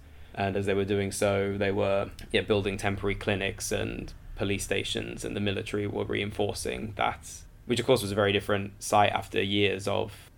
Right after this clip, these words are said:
I mean, Romania's a, I think it's a shadow member of Schengen, so it's not a fully fledged or not a fully active partner, but that border's been very open for years. And so this was very much like going back in time.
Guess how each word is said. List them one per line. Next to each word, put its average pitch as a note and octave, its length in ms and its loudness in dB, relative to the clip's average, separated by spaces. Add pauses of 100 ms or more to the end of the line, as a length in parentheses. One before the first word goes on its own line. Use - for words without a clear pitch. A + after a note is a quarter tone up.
(160)
I A#2 40 0
mean, G#2+ 120 2
Romania's G#2 640 4
a, G2 580 0 (460)
I G#2+ 60 -8
think G#2+ 120 0
it's F#2+ 80 -2
a F#2+ 60 -4
shadow G2+ 300 4
member G2+ 240 -2
of G#2 60 -4
Schengen, G#2+ 340 -2
so G#2+ 80 -4
it's G#2+ 120 -6
not G#2 160 -2
a - 40 -6
fully G#2 580 -2 (160)
fledged - 880 0
or G2+ 220 0
not G#2 240 -4
a G#2 100 -2
fully G2+ 540 -2
active G#2 400 0
partner, G2+ 380 2
but G2 300 -2 (800)
that G#2 220 4
border's G2+ 280 2
been G2 140 -4
very G2+ 440 -2
open G#2 380 -2
for A2+ 120 -8
years. G#2+ 480 0 (180)
And G#2 120 -6
so G#2+ 60 -4
this G#2 180 -2
was G2 80 -2
very G2 160 0
much G2 240 -4
like A2 100 -2
going G2 200 -2
back F#2+ 220 0
in G2+ 120 -6
time. G2+ 380 -4